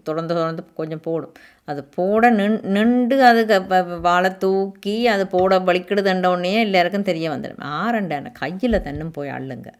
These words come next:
அதை கையில ஏந்துங்க. சரியா? ரோட்டால போற மாட்டுண்ட, மாடு சாணம் போட போதா, ஓடி போய் கையில ஏந்துங்க, கையில ஏந்துங்க.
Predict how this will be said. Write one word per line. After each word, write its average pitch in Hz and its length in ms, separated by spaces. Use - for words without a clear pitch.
அதை 165 220
கையில 240 420
ஏந்துங்க. 202 440
சரியா? 175 460
ரோட்டால 208 600
போற 190 420
மாட்டுண்ட, 156 760
மாடு 160 360
சாணம் 180 420
போட 156 200
போதா, 156 340
ஓடி 185 220
போய் 202 200
கையில 175 300
ஏந்துங்க, 156 420
கையில 190 340
ஏந்துங்க. 175 400